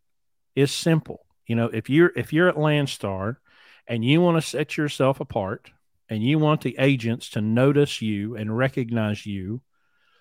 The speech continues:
communicate with them in a timely fashion with good details. When you arrive at the shipper, send a message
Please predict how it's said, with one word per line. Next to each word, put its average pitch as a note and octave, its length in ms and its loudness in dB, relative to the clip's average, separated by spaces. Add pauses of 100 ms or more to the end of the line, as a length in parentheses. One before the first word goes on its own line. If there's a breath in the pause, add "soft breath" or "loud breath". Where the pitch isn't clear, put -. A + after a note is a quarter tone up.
(240)
communicate E3 640 6
with A#2 160 -10
them A2 280 0
in C3 100 0
a A#2 80 0
timely D#3+ 720 0 (200)
fashion A#2 640 -2 (520)
with B2+ 320 2
good C#3+ 260 6
details. C3+ 720 -2 (440)
When C3 200 0
you F#3 240 6
arrive D3+ 420 2
at D3 180 -4
the B2+ 120 -4
shipper, B2 560 -2 (140)
send G3+ 340 0
a G3 60 2
message D3+ 640 -4